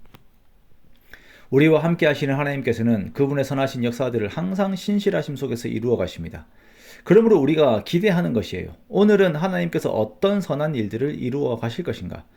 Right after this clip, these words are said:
나는 어떻게 순종할 것인가? 기대하는 것이죠. 이러한 기대감들 속에서 성령 하나님의 일들을 함께 행하는 우리가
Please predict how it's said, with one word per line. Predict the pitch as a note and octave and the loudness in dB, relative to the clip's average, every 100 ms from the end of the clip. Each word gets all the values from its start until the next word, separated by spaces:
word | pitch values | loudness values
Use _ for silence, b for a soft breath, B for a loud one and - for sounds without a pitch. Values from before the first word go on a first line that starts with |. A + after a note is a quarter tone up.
| b b b b | b b b b
나는 | B2+ E3 | -2 0
어떻게 | C3 A#2+ G3 - G3+ | 2 2 0 2 2
순종할 | - D3 D3+ E3+ | 2 -4 -2 -2
것인가? | E3+ A2+ G#2+ F2 D#2+ - | 0 -2 -4 -8 -10 -14
기대하는 | - F3 G3+ F3+ C3 A#2 | -6 0 2 0 0 -2
것이죠. | F2 - - D#2 - _ B B B | -4 -10 -14 -14 -16 _ B B B
이러한 | F#3+ G3+ G#3+ G3 | -2 2 2 2
기대감들 | - D#3+ F3+ D3 C#3 B2 | 0 0 0 -2 -2 -4
속에서 | - C3 G2+ C#3 G#2+ F2 b b b b b | 2 2 4 2 2 0 b b b b b
성령 | - D3+ D3 D3 | -4 2 2 2
하나님의 | D3+ D3 C3+ C3 | 2 2 0 0
일들을 | A#2+ A#2 B2+ B2 A#2 | 2 2 2 2 0
함께 | - G#3+ A3+ - D#3 | -2 -2 -2 -2 -2
행하는 | A#2+ B2 A#2+ B2 | -2 -2 0 -2
우리가 | B2+ G#2+ G2+ G#2+ B2+ E3+ | -4 -4 -2 -2 -2 -4